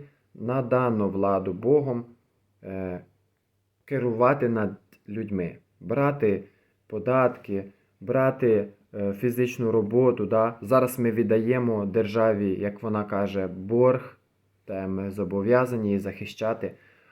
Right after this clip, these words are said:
Але, в свою чергу, держава зобов'язана цінити людьми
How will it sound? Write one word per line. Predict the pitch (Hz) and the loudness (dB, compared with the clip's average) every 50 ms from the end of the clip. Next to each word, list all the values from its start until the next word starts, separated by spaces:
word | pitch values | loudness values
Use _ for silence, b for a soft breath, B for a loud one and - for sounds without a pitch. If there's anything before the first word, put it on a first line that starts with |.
| b b | b b
Але, | - 104 107 110 113 120 120 110 104 101 - - _ _ _ _ _ _ _ _ _ | -10 -6 -4 -2 2 2 2 2 0 -2 -6 -14 _ _ _ _ _ _ _ _ _
в | _ - | _ -20
свою | - - 113 120 127 156 160 | -16 -10 -8 -6 -4 -4 -4
чергу, | 156 - 113 85 90 98 101 101 101 - _ _ _ _ _ _ _ | -2 -2 -2 -2 -4 -6 -8 -12 -14 -16 _ _ _ _ _ _ _
держава | - 101 117 120 113 110 127 120 113 101 92 92 95 | -8 -4 -4 -4 -2 -2 -2 0 0 0 0 -2 -4
зобов'язана | 95 95 120 120 117 127 123 120 123 110 104 101 - 87 82 80 78 - _ _ _ _ _ _ _ _ _ _ | -4 0 -2 0 0 0 0 2 2 2 2 0 -2 -4 -6 -6 -10 -14 _ _ _ _ _ _ _ _ _ _
цінити | - - 123 113 107 117 127 143 143 147 143 | -16 -10 -8 -6 -2 0 0 0 0 0 -2
людьми | 127 135 127 127 127 120 120 120 123 - | -2 -2 -4 -4 -4 -6 -6 -6 -8 -12